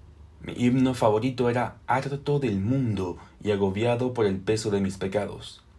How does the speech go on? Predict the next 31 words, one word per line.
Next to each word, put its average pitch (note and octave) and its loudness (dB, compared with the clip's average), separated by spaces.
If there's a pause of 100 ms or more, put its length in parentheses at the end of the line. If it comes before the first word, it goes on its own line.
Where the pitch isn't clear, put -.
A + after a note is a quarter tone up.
(600)
A - -2
los G2 0
quince D#3+ 4
años D#3+ 4
se D3 2
me B2 4
ocurrió A2+ 2
pensar G#2 4 (160)
que, F#2+ 0
si - -6
vivía A2+ 4
hasta B2 -2
los G#2 0
setenta, A#2 -2 (280)
hasta D3 0
entonces C#3+ 2
solo C#3+ 2
había B2+ 4
soportado A#2 0
una B2 2
cuarta A#2+ -4
parte A#2 -2
de G2+ 2
mi G2 0
vida, G2+ -2 (760)
y A#2+ -6
los A2+ 0
largos D3 4
años C#3 2
de A#2+ 4
aburrimiento G#2 0